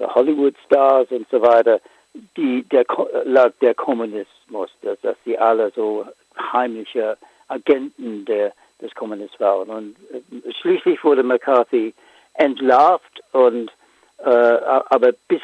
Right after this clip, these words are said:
dann hat er dann viel, viele Probleme ausgelöst und viele äh, Menschen, ihre, ähm, äh, viele Menschen, äh, angegriffen und ihr,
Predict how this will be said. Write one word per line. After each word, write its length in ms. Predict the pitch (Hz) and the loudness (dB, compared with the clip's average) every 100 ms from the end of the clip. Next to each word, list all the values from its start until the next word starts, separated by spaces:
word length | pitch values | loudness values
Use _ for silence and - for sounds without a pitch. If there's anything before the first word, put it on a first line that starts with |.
| - | 2
dann 400 | 156 165 156 - | 2 2 -2 -4
hat 180 | 143 139 | -4 0
er 200 | 127 123 | 0 2
dann 240 | 127 117 | 0 -2
viel, 480 | - 135 139 120 110 _ _ _ _ | -8 -4 -2 -4 -8 _ _ _ _
viele 260 | - 160 147 | -4 0 0
Probleme 600 | - 104 110 127 127 - | -2 -6 -2 -2 0 -2
ausgelöst 640 | 117 - - 131 143 - | -4 -6 -8 -2 -2 -2
und 160 | 135 117 | -8 -4
viele 460 | 160 147 139 127 - _ - | 0 2 2 0 -2 _ -14
äh, 80 | |
Menschen, 800 | 131 127 143 147 151 - 139 135 123 _ _ _ _ _ - - | -14 -10 -4 -4 -4 -6 -4 -4 -6 _ _ _ _ _ -20 -10
ihre, 600 | 143 139 131 143 127 - - - | 0 4 4 4 2 0 -8 -2
ähm, 340 | 127 120 120 | 0 0 -4
äh, 220 | - 131 139 | -8 -10 -6
viele 180 | 147 127 | -6 -4
Menschen, 560 | 139 147 123 123 - _ _ - | -6 -8 -8 -10 -12 _ _ -8
äh, 220 | 123 - - - 123 - | -6 -8 -14 -14 -10 -2
angegriffen 920 | 143 151 156 - 139 - 151 127 135 | 0 0 -2 0 -2 0 -4 -4 -6
und 420 | 135 120 117 113 - _ _ _ _ _ - 131 - | -6 -6 -6 -10 -18 _ _ _ _ _ -14 -14 -6
ihr, 440 | 127 120 113 117 | 0 2 0 -4